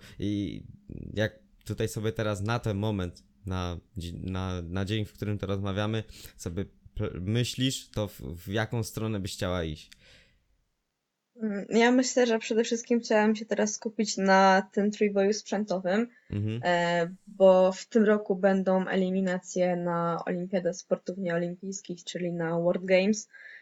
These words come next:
Speaker 2: No i nie ukrywam, że to jest takie chyba największe marzenie każdego sprzętowca.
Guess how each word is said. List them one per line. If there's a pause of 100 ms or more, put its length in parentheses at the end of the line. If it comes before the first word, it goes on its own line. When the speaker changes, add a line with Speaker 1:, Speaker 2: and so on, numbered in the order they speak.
(140)
Speaker 2:
No
i
nie
ukrywam,
że
to
jest
takie
chyba
największe
marzenie
każdego
sprzętowca.